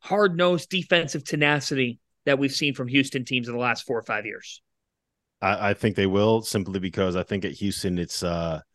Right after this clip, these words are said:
Speaker 2: it's a non-negotiable, right? Like,
Speaker 1: Sure.
Speaker 2: if you're not gonna,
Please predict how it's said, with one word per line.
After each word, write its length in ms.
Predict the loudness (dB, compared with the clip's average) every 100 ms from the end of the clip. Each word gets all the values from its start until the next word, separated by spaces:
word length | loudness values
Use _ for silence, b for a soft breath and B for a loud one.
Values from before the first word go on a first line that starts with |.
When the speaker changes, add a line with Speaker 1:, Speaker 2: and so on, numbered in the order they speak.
| _ _ _ _ _
Speaker 2:
it's 200 | -6 0
a 40 |
non-negotiable, 1000 | 2 4 4 2 0 -2 -4 -6 -10 -14 _ -4
right? 260 | -2 0
Like, 160 | -2 4
Speaker 1:
Sure. 80 | 6
Speaker 2:
if 60 |
you're 100 | 6
not 140 | 2 2
gonna, 200 | 0